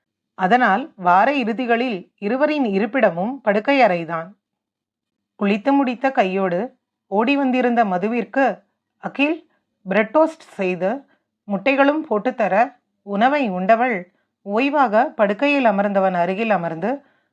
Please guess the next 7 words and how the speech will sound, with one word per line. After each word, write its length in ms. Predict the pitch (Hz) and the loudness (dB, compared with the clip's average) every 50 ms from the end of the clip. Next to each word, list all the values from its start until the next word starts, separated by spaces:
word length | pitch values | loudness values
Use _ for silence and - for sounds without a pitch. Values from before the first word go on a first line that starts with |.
| _ _ - | _ _ -4
அவன் 360 | 226 220 240 262 311 359 - | 0 0 2 2 0 -2 -6
கண்களை 440 | - - 208 196 214 254 262 277 277 | -4 -2 -2 0 2 2 2 0 0
பார்த்தாள். 640 | 269 - 196 160 - - 175 156 160 160 - _ _ _ _ _ _ _ _ _ _ _ _ _ _ _ _ _ _ _ _ _ _ _ _ _ _ _ _ _ - | 0 -2 -2 -2 -2 -4 -6 -6 -6 -6 -10 _ _ _ _ _ _ _ _ _ _ _ _ _ _ _ _ _ _ _ _ _ _ _ _ _ _ _ _ _ -2
"சத்தியமா 520 | - 170 156 - - 220 202 208 220 240 | -2 -2 -2 -2 -4 -2 0 2 2 4
நான் 160 | 240 233 226 | 4 2 2
தண்ணி 280 | 233 214 196 202 214 220 | 2 0 0 0 0 0
அடிக்கல," 320 | 202 196 170 - 175 165 | -2 -2 -4 -2 -2 -2